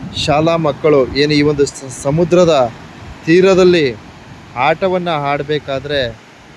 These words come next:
so, ಅವ್ರನ್ನ ಆರು ಜನ ಮಕ್ಕಳನ್ನ ಎಳ್ಕೊಂಡು ಹೊರ್ಟೋಗ್ತಂತೆ.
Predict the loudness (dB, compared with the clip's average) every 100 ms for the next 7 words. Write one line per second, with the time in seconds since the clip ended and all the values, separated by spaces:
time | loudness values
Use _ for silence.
0 | -10 -8 -8 -6 -6 -4 -6 -8 -6 -4
1 | -2 -4 -6 -6 -8 -8 -8 -6 -6 -6
2 | -6 -6 -8 -8 -6 -6 -8 -10 -14 -10
3 | -10